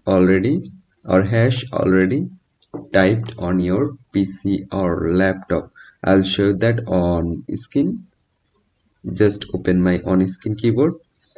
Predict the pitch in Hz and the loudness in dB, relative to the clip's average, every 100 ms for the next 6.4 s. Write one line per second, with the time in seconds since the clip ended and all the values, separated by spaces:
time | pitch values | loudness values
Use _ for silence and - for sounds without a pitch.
0 | - _ _ - 95 101 117 135 127 131 | -20 _ _ -4 0 0 2 2 2 0
1 | 131 - 127 123 117 113 113 - _ _ | -2 -2 0 0 2 2 2 -4 _ _
2 | _ 101 92 131 135 - 117 127 - 117 | _ -4 0 2 0 0 -2 -2 0 2
3 | 113 - - _ _ _ 104 131 - - | 2 -4 -16 _ _ _ 4 4 0 -10
4 | - - - - 156 160 - - 147 - | -20 -10 -4 0 2 2 -2 0 2 2
5 | - - - _ - 92 95 95 101 - | -2 -14 -20 _ -4 0 4 4 2 -2
6 | 110 117 180 - | 2 2 2 -4